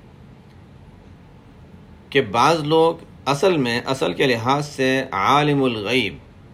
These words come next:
تمام مغیبات کو جاننے والا، وہ تو صرف ایک اللہ تعالیٰ ہے۔ اللہ تعالیٰ نے، اور قرآن کریم میں جگہ جگہ اس کا ذکر ہے، یعلم الغیب،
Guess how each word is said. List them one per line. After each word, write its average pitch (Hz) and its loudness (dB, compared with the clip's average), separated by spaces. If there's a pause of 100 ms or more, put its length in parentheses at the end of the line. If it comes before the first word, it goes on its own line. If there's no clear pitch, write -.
(800)
تمام 160 2
مغیبات 131 0
کو 135 0
جاننے 135 0
والا، 139 0 (240)
وہ 117 -8
تو 117 -4
صرف 117 -8 (100)
ایک 110 -4
اللہ 101 -6
تعالیٰ 78 -6
ہے۔ - -18 (3000)
اللہ 160 2
تعالیٰ 165 2
نے، 165 0 (460)
اور 113 -6
قرآن 123 -2
کریم 123 0
میں 117 -2
جگہ 110 0
جگہ 135 0
اس 139 -2
کا 143 -2
ذکر 135 -2
ہے، 147 -4 (1600)
یعلم 120 0
الغیب، 120 -2